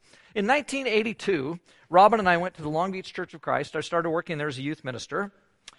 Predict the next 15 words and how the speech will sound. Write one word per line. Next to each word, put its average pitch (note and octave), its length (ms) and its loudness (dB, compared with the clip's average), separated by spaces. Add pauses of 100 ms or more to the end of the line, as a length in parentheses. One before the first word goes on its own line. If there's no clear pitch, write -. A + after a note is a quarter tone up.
began D#3+ 300 0
my F3+ 120 4
first - 260 -6
ministry E3 340 -6
position. C3+ 480 -10 (340)
I G3 120 6
was A3+ 180 0
making F#3+ 380 -2
seventeen A3 500 -2
thousand E3 440 0
six - 220 -6
hundred F3+ 240 -4
dollars D3+ 360 -2
a C3+ 40 -8
year. A#2+ 300 -4